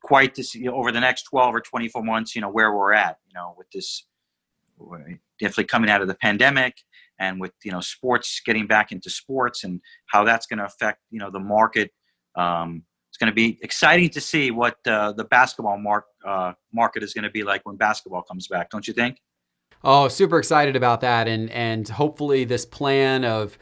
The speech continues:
Speaker 2: resuming at the end of July in Orlando and, and, you know, going through October, you know, playoffs in October, championship finals in October,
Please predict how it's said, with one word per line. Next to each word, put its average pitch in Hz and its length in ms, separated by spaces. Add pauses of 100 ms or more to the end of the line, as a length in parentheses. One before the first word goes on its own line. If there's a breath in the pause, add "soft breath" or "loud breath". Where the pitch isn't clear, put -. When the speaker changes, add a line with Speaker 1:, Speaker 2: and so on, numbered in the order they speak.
(360 soft breath)
Speaker 2:
resuming 131 500
at 127 80
the 127 100
end 127 120
of 127 100
July 127 520
in 120 140
Orlando 123 840
and, 107 280
and, 107 440
you 117 100
know, 110 160
going 120 360
through 123 400
October, 120 880
you 123 100
know, 117 100
playoffs 120 460
in 123 80
October, 120 600
championship 123 580
finals 123 340
in 120 80
October, 120 580